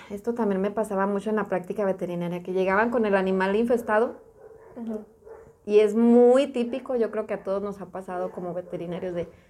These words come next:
Speaker 1: "Quiero que le quite todas las garrapatas".
Speaker 2: Ujú.
Speaker 1: Y tú nomás te quedas.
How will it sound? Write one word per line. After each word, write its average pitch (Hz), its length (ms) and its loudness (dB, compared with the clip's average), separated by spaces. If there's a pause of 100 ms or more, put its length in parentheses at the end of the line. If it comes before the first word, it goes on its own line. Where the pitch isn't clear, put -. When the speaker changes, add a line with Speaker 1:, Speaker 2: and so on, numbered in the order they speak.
(280)
Speaker 1:
"Quiero 302 200 4
que 359 100 2
le 285 120 4
quite 254 200 4
todas 320 180 6
las 320 160 6
garrapatas". 233 760 -2 (600)
Speaker 2:
Ujú. 226 380 -8
Speaker 1:
Y 208 60 2
tú 208 140 0
nomás 202 220 0
te 202 120 -2
quedas. 180 200 -6